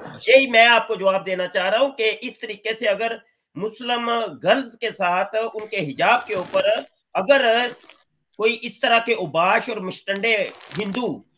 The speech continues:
उठ के दौड़ेंगे तो फिर मुसलमान लड़के भी और मुस-, मुस्लिम मुआशरा भी खामोश नहीं बैठेगा। अब आप बोल सकते हैं।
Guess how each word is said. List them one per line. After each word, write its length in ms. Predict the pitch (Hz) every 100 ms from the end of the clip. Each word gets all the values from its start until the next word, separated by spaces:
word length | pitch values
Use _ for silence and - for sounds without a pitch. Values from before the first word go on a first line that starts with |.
| _ _ -
उठ 180 | 220 -
के 360 | 220 185 135 - - - - - - - - - 120
दौड़ेंगे 680 | 170 185 247 233 233 254
तो 380 | - - _ 214 -
फिर 180 | 220
मुसलमान 640 | 208 214 196 196 277 240 - _ 147
लड़के 520 | 165 214 214 240 240
भी 320 | 220 226 233 _ _ -
और 100 | 190
मुस-, 320 | 202 220 233
मुस्लिम 420 | 190 233 277 269
मुआशरा 400 | 220 202 196 214
भी 160 | 214 208 - _ -
खामोश 340 | 190 254 -
नहीं 120 | 214 165
बैठेगा। 520 | 139 - - - - - - _
अब 180 | 220 214
आप 220 | 208 170
बोल 160 | 165 143
सकते 360 | - - -
हैं। 80 | 98